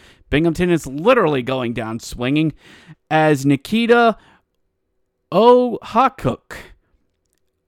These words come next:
O K H O T I U K. If this was Bolt's broadcast, I'd say, "Is this a real hockey name?" Yes, yes it is. Uh, he got a fighting and a game di-, misconduct, as did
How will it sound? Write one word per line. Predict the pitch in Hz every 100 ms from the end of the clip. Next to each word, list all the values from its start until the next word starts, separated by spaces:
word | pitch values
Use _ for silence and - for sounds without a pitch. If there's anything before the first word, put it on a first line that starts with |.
| _ -
O | 175 208
K | 180 196 202 202
H | - 165 190 - -
O | 170 190
T | 180 - 190 196 185 -
I | 156 175
U | 175 143 160 180 -
K. | - 185 185 135 107 196 - _ _ _ _ _ _ _
If | - 139
this | - 160
was | 175 127
Bolt's | - 165 -
broadcast, | 147 156 170 170 165 165
I'd | 143 123
say, | - 143 139 120 -
"Is | 107
this | 120 151
a | 170
real | 185 175
hockey | 170 208 214
name?" | 233 254 208 -
Yes, | - 156 156 - 123
yes | 147 156
it |
is. | 139 98 - - _ _ _ _ _ -
Uh, | 139 143
he | 156
got | 160 151
a | 135
fighting | - 156 165
and | 147
a | 117
game | 139 156
di-, | 143 139 _
misconduct, | 131 131 - 151 160 156 160 - -
as | 127 131 117
did | 120 131 127